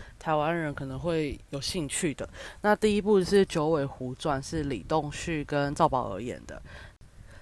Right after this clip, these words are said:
再来是徐玄跟高根标演的《私生活》，还有李宰旭跟高雅罗的《抖抖收收拉拉收》。再来秀智跟南柱赫的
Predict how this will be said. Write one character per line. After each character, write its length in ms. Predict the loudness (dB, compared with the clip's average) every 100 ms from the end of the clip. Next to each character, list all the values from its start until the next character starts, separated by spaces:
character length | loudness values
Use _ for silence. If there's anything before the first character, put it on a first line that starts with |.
| -6
再 200 | 6 8
来 100 | 8
是 260 | 4 2 2
徐 260 | 2 -4
玄 380 | -4 -4 -4 -2
跟 340 | 0 2 2 -4 -10 -20 -2
高 220 | 2 4
根 300 | 6 4 4
标 340 | 4 6 8 6
演 240 | 4 2
的 180 | 0 -2
《私 180 | 0 -2
生 260 | 2 2 2
活》， 460 | 2 4 2 0 -4 -18 -20 -20 -20 -2
还 180 | 4
有 400 | 6 8 8 8 4 -10 0
李 180 | 2 6
宰 220 | 8 8
旭 260 | 6 -2 0
跟 220 | 4 4
高 200 | 6 6
雅 200 | 8 8
罗 240 | 6 2 2
的 420 | 0 0 0 -2 -8 -8
《抖 160 | -2 0
抖 220 | 0 -2
收 160 | 0 0
收 180 | 2
拉 180 | 2 4
拉 200 | 4 4
收》。 480 | 2 -2 0 0 -2 -8 -16 -18 -18 -20 -18
再 280 | 10 12 12
来 60 | 10 0 -18 -20 -20 -18
秀 380 | -6 4 6 6
智 240 | 4 2
跟 180 | 6 8
南 200 | 8 6
柱 180 | 6 2
赫 240 | 4 4 4
的 340 | 2 2 0